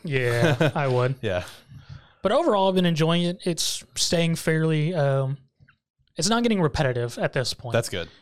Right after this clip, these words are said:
Speaker 1: I mean, so, 'cause each thing has sort of its own thing going for it. Like, running through those first acts, I mean, the main thing that was repetitive was just sweeping, sweeping the area.
Speaker 2: Mm-hmm.
Speaker 1: Because I tell you,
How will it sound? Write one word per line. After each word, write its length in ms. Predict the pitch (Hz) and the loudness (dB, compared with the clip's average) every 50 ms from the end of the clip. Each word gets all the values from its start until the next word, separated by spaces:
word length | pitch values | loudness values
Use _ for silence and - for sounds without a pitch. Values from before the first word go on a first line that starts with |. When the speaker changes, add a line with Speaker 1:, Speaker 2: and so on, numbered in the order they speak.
| _ - | _ -4
Speaker 1:
I 80 | 147 151 | -2 0
mean, 280 | 151 147 143 143 160 | 0 0 0 -2 -2
so, 260 | 175 - - 165 147 156 | -2 0 0 0 0 -2
'cause 220 | 151 - 165 170 | -2 -2 -2 0
each 220 | 214 226 - - | 0 0 0 -2
thing 180 | - 180 175 170 | 0 0 -2 -2
has 320 | 160 135 143 147 143 135 - | 0 0 0 0 0 0 0
sort 160 | - 151 139 | 0 0 0
of 80 | 131 131 | 0 0
its 80 | - | 0
own 360 | 147 135 135 131 123 123 123 - _ - | 0 0 0 -2 -4 -6 -8 -8 _ -6
thing 220 | 147 127 123 123 | -4 -4 -4 -6
going 260 | 120 120 120 120 123 | -6 -6 -6 -6 -8
for 200 | 120 - 139 120 | -8 -8 -8 -8
it. 40 | 123 | -6
Like, 260 | 123 120 120 123 - - - - - - - - _ _ _ _ _ _ _ _ _ - - | -6 -6 -8 -8 -10 -16 -20 -20 -20 -20 -20 -20 _ _ _ _ _ _ _ _ _ -2 0
running 220 | 180 180 190 190 | 2 2 2 2
through 120 | - 208 | 2 2
those 200 | 175 170 160 147 | 2 2 2 2
first 300 | - - 175 165 160 - | 0 0 0 0 0 -2
acts, 680 | 175 147 143 147 156 175 - - - - - - - - - _ _ _ - - | -2 0 0 0 0 -2 -2 -2 -2 -2 -2 -4 -8 -12 -16 _ _ _ -8 -6
I 60 | 147 | -2
mean, 160 | 147 143 143 | -2 -2 -2
the 60 | 143 143 | -2 -2
main 220 | 156 165 180 185 | 0 0 -2 -2
thing 160 | 180 202 175 | -2 -2 -2
that 120 | 175 165 151 | -2 -2 -2
was 80 | 143 135 | -2 -4
repetitive 500 | 135 - 135 143 151 156 156 151 143 143 | -4 -2 0 0 2 2 2 2 0 0
was 140 | 131 127 | -2 -2
just 360 | 127 - 139 135 - - - - _ _ _ _ _ _ _ _ _ _ _ | -2 0 0 0 0 -2 -4 -8 _ _ _ _ _ _ _ _ _ _ _
sweeping, 640 | - - - 185 180 151 - 147 131 135 147 220 - _ _ _ _ _ _ _ _ | -6 -4 0 0 0 0 0 -2 -2 -2 -4 -6 -8 _ _ _ _ _ _ _ _
sweeping 400 | - - - 196 180 160 165 156 | -10 -4 -2 0 0 2 2 0
the 100 | 143 127 | 0 2
area. 380 | 123 123 120 117 120 117 123 - _ _ _ _ _ _ - | 2 0 0 -2 -4 -6 -8 -12 _ _ _ _ _ _ -14
Speaker 2:
Mm-hmm. 120 | 107 104 104 | -8 -4 -4
Speaker 1:
Because 500 | 147 - 151 139 127 123 120 - - - - _ _ _ _ _ _ _ _ _ _ _ _ _ - _ _ - - - | -2 0 2 0 2 0 0 -2 -4 -6 -10 _ _ _ _ _ _ _ _ _ _ _ _ _ -20 _ _ -14 -10 -8
I 60 | 147 | -4
tell 200 | - - 147 131 | -2 0 0 2
you, 200 | 123 120 131 156 | 0 -2 -4 -6